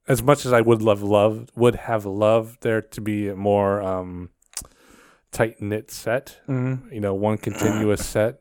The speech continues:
Speaker 1: or a set that had a beginning, a middle, and end, as opposed to what she did, uh, which was more of, like, you know, point, point, point, point, point, here, here, here, here, you know, next trick, next trick, next trick, whatever. Uh, I thought it still worked.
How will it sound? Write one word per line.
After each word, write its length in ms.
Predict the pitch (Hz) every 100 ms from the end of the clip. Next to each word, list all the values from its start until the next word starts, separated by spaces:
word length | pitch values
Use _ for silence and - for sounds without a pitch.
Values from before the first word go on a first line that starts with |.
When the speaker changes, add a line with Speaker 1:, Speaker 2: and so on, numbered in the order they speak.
| -
Speaker 1:
or 180 | 110 98
a 40 |
set 260 | - 107 -
that 140 | 98
had 400 | 101 101 98 101 - _ _ _
a 60 | 104
beginning, 360 | 104 104 104 98
a 60 |
middle, 260 | 98 95 90
and 120 | 92
end, 180 | 98 107 - - - _ _ _ -
as 100 | 110
opposed 380 | 104 113 107 -
to 80 | 107
what 180 | 101
she 200 | - 117 110
did, 340 | 117 113 104 - _ _ _ _ _ _ -
uh, 220 | 104 95
which 200 | 98 -
was 140 | 101
more 180 | 101 101
of, 80 | 98
like, 280 | 98 95 - _
you 80 | 104
know, 260 | 98 95 - _ -
point, 280 | 110 101 90
point, 240 | 110 95
point, 220 | - 104
point, 220 | 87 95 92
point, 340 | 107 113 92
here, 300 | 110 117 110
here, 140 | 113 104
here, 240 | 104 104
here, 380 | 107 110 113 120 -
you 100 | 107
know, 100 | 98
next 220 | 95 98 -
trick, 180 | 104
next 180 | 104 95
trick, 180 | - 107
next 160 | 101 -
trick, 160 | 107
whatever. 360 | 110 113 123 123 - - - - -
Uh, 260 | 120 113 117 131
I 60 |
thought 200 | 131 139
it 40 | 139
still 240 | - 143
worked. 300 | 190 110 -